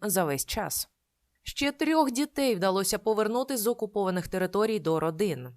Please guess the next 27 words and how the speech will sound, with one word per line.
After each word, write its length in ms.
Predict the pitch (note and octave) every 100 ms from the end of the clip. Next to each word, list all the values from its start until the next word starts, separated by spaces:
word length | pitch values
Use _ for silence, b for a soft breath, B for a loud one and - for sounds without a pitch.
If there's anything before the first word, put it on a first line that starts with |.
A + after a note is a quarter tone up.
| -
Це 240 | - A#3+
сталося 480 | A#3 A#3+ A#3 A3+ A3
на 160 | G#3+ G#3
Херсонщині, 880 | A3+ F#3+ - B3 G3+ - D#3+ D3+
повідомляють 680 | D3 E3+ F3 F3 F3+ G3 G#3+
представники 600 | - G#3 - F3 F3 E3+
ова. 480 | D#3+ F3 E3 D3 C3+ -
Трьох 300 | B3+ C#4 B3+
діточок 600 | C4 A#3 A3+ - A#3+ A#3+
під 180 | A3+ -
час 200 | G#3 F#3+
повномасштабного 840 | B3+ B3+ A#3+ A#3 - F#3+ F3 E3+
вторгнення 560 | - A#3 B3 A#3+ A3
відправили 540 | G3 G#3 G#3+ A3+ A#3 A3
з 80 | -
Херсона 480 | G3 F3+ G#3+ G#3+
в 40 | G3
село 420 | - F#3 F3+ G#3
до 200 | F3 E3+
бабусі, 600 | D3+ D#3 D#3+ A3+ - D3+
де 240 | C#3+ E3+
вони 220 | D#3+ F3+ F3+
зрештою 520 | F3 G#3+ A#3 - A#3+
опинилися 540 | A#3+ A#3 A3+ A3 G#3+
на 160 | F#3+ F3
довгі 400 | D#3+ F#3+ G3+ G#3+
місяці 540 | F#3+ E3+ E3 D#3 D3